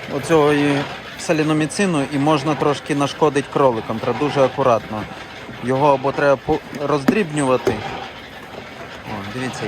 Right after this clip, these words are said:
який він, бачите? Така як ні-, ніби мікрогранула, гляньте. Тому він, його якось або треба, бачите, подрібнювати, або я не знаю. Бачите, він яка тверденька. Тому він трохи такий, мені го-, говорять, небезпечний.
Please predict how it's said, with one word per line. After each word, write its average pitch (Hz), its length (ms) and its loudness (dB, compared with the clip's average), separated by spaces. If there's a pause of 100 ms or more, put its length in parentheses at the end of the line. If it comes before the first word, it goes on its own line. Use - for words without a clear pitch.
який 104 220 -6
він, 107 80 -6
бачите? 135 340 -4 (1120)
Така - 200 2
як 143 200 2
ні-, 165 140 2 (140)
ніби 151 320 2
мікрогранула, 147 960 2
гляньте. 120 460 -4 (880)
Тому 143 360 0 (560)
він, 147 220 0 (640)
його 139 200 4
якось 147 380 2
або 143 180 2
треба, 139 320 2
бачите, 139 340 0
подрібнювати, 139 840 0
або 127 180 2
я 147 120 2
не 147 140 0
знаю. 123 260 -2
Бачите, 143 280 2
він 208 140 2
яка 131 180 0
тверденька. 117 640 -2 (680)
Тому 127 200 0
він 139 160 2
трохи 143 300 2
такий, 139 300 0
мені 123 300 2 (280)
го-, 127 200 2 (420)
говорять, 139 420 4
небезпечний. 135 840 2